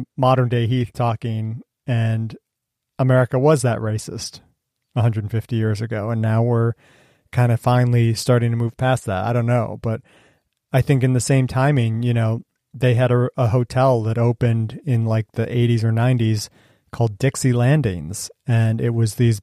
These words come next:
big, beautiful antebellum Southern mansions was kinda half of it, and the other half were these rickety kinda cabins that they say are, like, supposed to be fishing cabins, but it, it very much feels like when you're there,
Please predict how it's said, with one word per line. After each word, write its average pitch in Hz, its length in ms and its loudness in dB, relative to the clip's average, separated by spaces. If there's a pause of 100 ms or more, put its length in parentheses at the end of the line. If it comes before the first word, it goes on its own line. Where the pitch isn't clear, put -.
(120)
big, 117 320 2
beautiful 113 500 0
antebellum 117 840 0
Southern 117 380 0
mansions 127 520 0
was 110 120 -4
kinda 110 220 -4
half 113 280 -4
of 131 120 -2
it, 151 220 2 (520)
and 117 100 2
the 123 80 6
other 123 180 4
half 123 280 0
were 120 80 -2
these 113 260 -2
rickety 117 520 0
kinda 113 280 -2
cabins 123 760 -2
that 117 160 -2 (240)
they 131 240 0
say 139 420 2
are, 113 200 2
like, 110 240 -4 (300)
supposed 117 380 -2
to 117 60 -8
be 113 80 0
fishing 143 360 0
cabins, 107 500 -4
but 117 180 -4
it, 120 160 -6
it 131 140 -6 (180)
very 151 280 2
much 135 260 2
feels 131 240 2
like 117 160 0
when 113 140 0
you're 110 140 0
there, 113 460 2